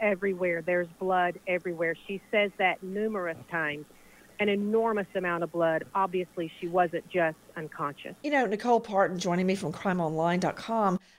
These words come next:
Speaker 2: Nicole, this was an off-campus apartment that so many college students, uh,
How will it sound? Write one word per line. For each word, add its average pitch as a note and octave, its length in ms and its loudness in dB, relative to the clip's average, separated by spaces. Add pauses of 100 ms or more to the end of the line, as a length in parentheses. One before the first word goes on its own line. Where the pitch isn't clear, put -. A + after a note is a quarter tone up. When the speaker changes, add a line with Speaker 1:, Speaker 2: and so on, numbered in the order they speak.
(120)
Speaker 2:
Nicole, A3 640 4 (220)
this C#4+ 300 4
was A3+ 380 4
an F3+ 180 2 (100)
off-campus G#3+ 1120 2
apartment F#3+ 720 0 (340)
that F#3+ 240 2
so A#3+ 640 4
many F#3+ 680 2 (180)
college G3 320 2
students, E3 600 0
uh, - 180 0